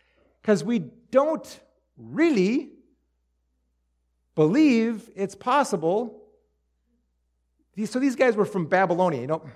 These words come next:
Babylon had a bad reputation to Jews.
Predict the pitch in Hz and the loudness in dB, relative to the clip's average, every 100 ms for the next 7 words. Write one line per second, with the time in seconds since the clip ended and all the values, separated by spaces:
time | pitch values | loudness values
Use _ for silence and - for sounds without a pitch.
0 | - - - 233 269 226 185 151 147 120 | -20 -6 -2 0 2 2 0 0 -4 -4
1 | 180 180 180 156 165 165 156 185 - 120 | 0 2 2 2 0 0 0 2 2 -4
2 | - _ _ _ _ _ 175 165 110 - | -18 _ _ _ _ _ 0 2 0 -4
3 | - | -20